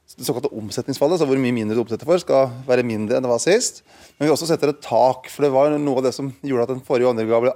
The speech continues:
angrepet, var at det var noen aktører som fikk veldig mye, mens andre fikk veldig lite. Så derfor skal vi ha den nasjonale ordningen, pluss den kommunale, og så en rekke andre tiltak, eh, som det blir litt for,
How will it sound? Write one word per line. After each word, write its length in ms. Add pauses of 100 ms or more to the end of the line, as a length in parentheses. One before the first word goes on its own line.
angrepet, 340
var 140
at 20
det 100
var 60
noen 300
aktører 460 (420)
som 140
fikk 100
veldig 240
mye, 160
mens 100
andre 220
fikk 100
veldig 140
lite. 240
Så 80
derfor 160
skal 80
vi 100
ha 60
den 80
nasjonale 400
ordningen, 240 (180)
pluss 220
den 100
kommunale, 560
og 320
så 80
en 100
rekke 220
andre 320
tiltak, 420
eh, 120
som 120
det 120
blir 120
litt 160
for, 140